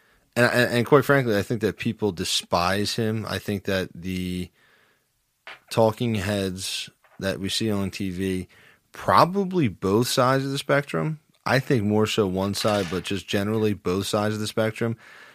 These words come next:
they can't stand guys like him because he normalizes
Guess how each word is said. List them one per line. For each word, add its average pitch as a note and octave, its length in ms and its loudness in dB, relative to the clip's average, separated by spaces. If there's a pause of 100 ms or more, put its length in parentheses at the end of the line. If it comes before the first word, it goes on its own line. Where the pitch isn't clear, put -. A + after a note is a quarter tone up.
they - 120 -2
can't B3+ 340 -6
stand G2 720 -4 (140)
guys E2+ 320 -4
like E2 220 -8
him - 200 -12 (200)
because A2+ 340 0
he D3+ 360 0
normalizes G#2 1080 2